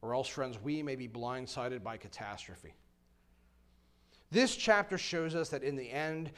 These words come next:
humility and loyalty to God requires regular prayer to avoid temptation, constant watchfulness, and a mindset on God's word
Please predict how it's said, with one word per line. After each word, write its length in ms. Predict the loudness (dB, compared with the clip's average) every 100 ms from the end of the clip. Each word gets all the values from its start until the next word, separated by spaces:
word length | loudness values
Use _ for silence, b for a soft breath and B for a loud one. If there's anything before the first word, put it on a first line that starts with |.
| B
humility 760 | -4 0 6 8 10 8 6 0
and 160 | -2
loyalty 520 | 0 2 4 2 0 -2
to 120 | -2
God 520 | 0 0 2 0 -2 B B
requires 540 | -2 0 4 4 4 2
regular 540 | 4 4 6 4 4
prayer 340 | 2 0 2 4
to 80 |
avoid 340 | 4 4 2 2
temptation, 760 | -2 -2 0 0 0 -4 -4 -8 -14 B B B B
constant 640 | 0 6 6 4 2 2 6
watchfulness, 920 | 8 8 4 -2 -2 -2 -4 -6 -12 B B B
and 120 | 0
a 40 | 2
mindset 840 | 4 4 6 4 2 4 6 6
on 180 | 4 0
God's 460 | 4 6 6 2
word 460 | 0 2 4 2